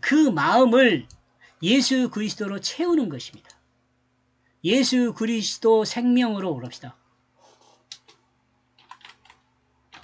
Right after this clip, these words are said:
생명으로 채우는 것입니다.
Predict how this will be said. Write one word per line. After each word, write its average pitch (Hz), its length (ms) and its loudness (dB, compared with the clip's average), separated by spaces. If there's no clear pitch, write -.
생명으로 294 560 2
채우는 262 320 -2
것입니다. 151 400 -12